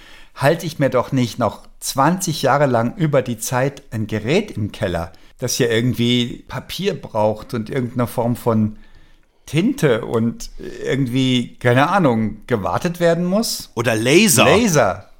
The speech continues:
Speaker 2: <laughs>
Speaker 1: Noch krasser, sehr spektakulär. Weißt du, wie lang's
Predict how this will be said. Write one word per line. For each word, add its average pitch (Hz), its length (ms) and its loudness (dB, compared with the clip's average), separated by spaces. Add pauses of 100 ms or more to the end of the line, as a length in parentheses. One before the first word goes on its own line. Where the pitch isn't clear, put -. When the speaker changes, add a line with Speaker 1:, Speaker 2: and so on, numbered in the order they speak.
Speaker 2:
<laughs> 190 680 -8
Speaker 1:
Noch 151 460 2 (180)
krasser, 117 360 2
sehr 135 180 4
spektakulär. 127 920 2 (120)
Weißt 185 260 0
du, 311 80 0
wie 269 60 -2
lang's 180 420 0